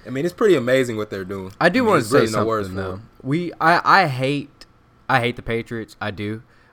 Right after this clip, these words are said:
Speaker 2: but I, I respect greatness. And, man, I, and I'm not saying I'm rooting for the Patriots, but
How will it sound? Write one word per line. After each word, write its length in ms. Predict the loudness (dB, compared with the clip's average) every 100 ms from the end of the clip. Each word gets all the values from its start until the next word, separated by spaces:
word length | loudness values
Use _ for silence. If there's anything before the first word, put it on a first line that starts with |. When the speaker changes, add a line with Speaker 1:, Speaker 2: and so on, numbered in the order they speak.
| -20
Speaker 2:
but 460 | -4 0 0 -4 -12 _
I, 100 | -18 -10
I 120 | 0 0
respect 500 | 0 -6 -6 -8 -2
greatness. 580 | -4 -4 -10 -12 -16 -18
And, 500 | -12 -8 -6 -8 -10
man, 280 | -10 -8 -8
I, 160 | -8 -8 -10
and 300 | -10 -12 -16 _ _ _ _
I'm 120 | -4 0
not 180 | 0
saying 180 | 0 -2
I'm 120 | -2
rooting 220 | -2 -4 -6
for 100 | -10
the 60 |
Patriots, 480 | -6 -6 -6 -10 -8
but 320 | -4 -4 -4